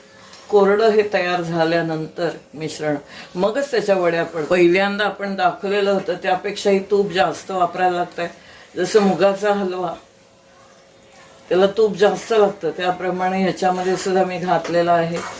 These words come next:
त्याला छान असं घोटून घ्यायचं, म्हणजे नितळपणा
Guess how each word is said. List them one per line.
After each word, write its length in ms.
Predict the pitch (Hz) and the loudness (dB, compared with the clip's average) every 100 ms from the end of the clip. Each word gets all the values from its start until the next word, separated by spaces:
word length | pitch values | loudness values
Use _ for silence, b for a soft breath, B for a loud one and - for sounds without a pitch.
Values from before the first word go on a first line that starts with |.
| - - | -14 -2
त्याला 200 | 175 180 190 | 2 2 0
छान 320 | - 196 214 | 0 2 2
असं 280 | 214 - 190 | 0 2 0
घोटून 520 | 170 185 - 214 214 | 2 0 4 4 6
घ्यायचं, 340 | 190 160 - 143 - - - - - - | 4 2 0 -10 -12 -20 -18 -18 -20 -12
म्हणजे 200 | - 185 | -6 0
नितळपणा 680 | 196 196 208 202 202 208 196 | 4 4 6 4 6 2 2